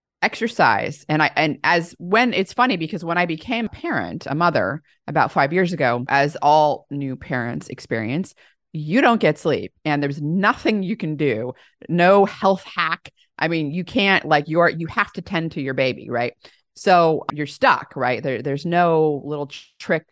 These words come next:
that you can stop yourself from the sleep deprivation that you will experience for a good year, <laughs> I would say. S-, and it's, I, at that time, was wearing a continuous glucose monitor, which basically was a way to measure my blood glucose levels daily.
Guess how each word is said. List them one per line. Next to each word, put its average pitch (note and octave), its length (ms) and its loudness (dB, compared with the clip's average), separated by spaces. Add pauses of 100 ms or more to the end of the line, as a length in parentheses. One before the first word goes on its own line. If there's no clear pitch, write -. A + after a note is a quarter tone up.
(100)
that - 160 0
you C#3 160 -2
can C3+ 320 -4
stop D#3+ 400 2
yourself C3+ 340 0
from C3+ 180 -4
the C3+ 60 -2
sleep D3 260 -4
deprivation C3+ 580 0
that B2+ 180 -4
you C#3+ 80 -4
will C#3 180 0
experience B2+ 680 -4
for B2+ 280 0
a C3+ 80 0
good C3 440 0 (320)
year, C3 520 -4
<laughs> - 40 -4
I F3 180 2
would E3+ 140 -4
say. - 340 0 (460)
S-, - 240 -12
and E3 360 4
it's, D3+ 200 -6
I, D#3 100 4
at E3+ 140 0
that D#3+ 160 2
time, D3+ 520 0
was D3 200 -4
wearing D3+ 420 0
a D3 60 -2
continuous D3 560 -2
glucose D#3 420 -2
monitor, B2 480 -4 (720)
which D#3 320 -2
basically C#3+ 420 0
was C3 180 -2
a C#3 60 0
way B2 140 0
to B2 100 -2
measure B2+ 280 0
my A2+ 180 -4 (140)
blood C3+ 200 -2
glucose C#3+ 320 -4
levels A#2 300 -4
daily. G3+ 420 -2